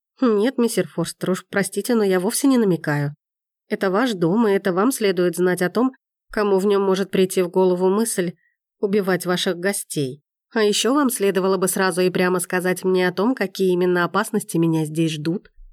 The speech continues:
раз уж вы были так добры приютить нас под этой крышей. И тогда бы я не стала выезжать на лошади одна, пряталась бы в комнате при виде любой тучки, и не попалась бы на глаза вашим стригалям,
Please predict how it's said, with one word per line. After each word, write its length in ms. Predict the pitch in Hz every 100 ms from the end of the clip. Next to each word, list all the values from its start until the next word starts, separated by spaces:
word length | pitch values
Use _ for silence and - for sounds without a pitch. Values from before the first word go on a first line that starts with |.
| _
раз 240 | - 214 202
уж 140 | 202
вы 120 | 214
были 220 | 202 208 202
так 220 | 196 180
добры 280 | 196 190 185
приютить 480 | 196 196 196 196
нас 200 | 190 190
под 160 | - 185
этой 180 | 185 190
крышей. 580 | 190 185 180 185 185 _ _ _ _ -
И 120 | 208
тогда 240 | 190 262
бы 100 | 330
я 120 | 269
не 120 | 214 175
стала 380 | - 156 175
выезжать 480 | 233 262 247 240 240
на 80 | 226
лошади 340 | 233 226 202
одна, 420 | 208 208 196 202 202 _ _ _ -
пряталась 440 | 311 339 220 185
бы 120 | 170
в 100 | -
комнате 420 | - 165 185 208 226
при 140 | 220
виде 180 | 226 220
любой 240 | 226 226
тучки, 560 | 226 220 - - 226 - _ _ -
и 60 |
не 100 | 233
попалась 480 | 240 339 240 226 220
бы 80 | 220
на 100 | 240
глаза 340 | 202 202 175 156
вашим 260 | 160 160
стригалям, 640 | - 190 170 160 156 156